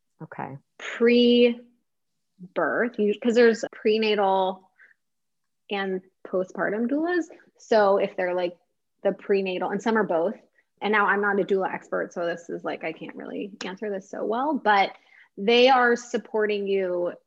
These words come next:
Speaker 2: prior to and also educating you prior to and helping you get ready prior to birth. And then they're actually usually there in the room with you during birth,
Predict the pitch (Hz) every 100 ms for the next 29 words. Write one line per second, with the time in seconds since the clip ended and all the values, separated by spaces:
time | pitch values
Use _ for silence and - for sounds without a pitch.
0 | _ - 220 220 226 226 - 208 196 196
1 | 185 175 180 190 220 220 233 226 226 214
2 | 208 202 202 196 202 196 180 180 190 -
3 | 196 185 185 147 185 214 247 254 254 247
4 | 226 208 202 196 - 185 180 185 - 175
5 | 175 - 185 185 180 175 175 - 160 -
6 | 180 165 - 143 135 156 - - - 180
7 | 147 185 _ _ 214 185 175 156 143 -
8 | - - - - - 214 _ _ _ _
9 | - 311 277 277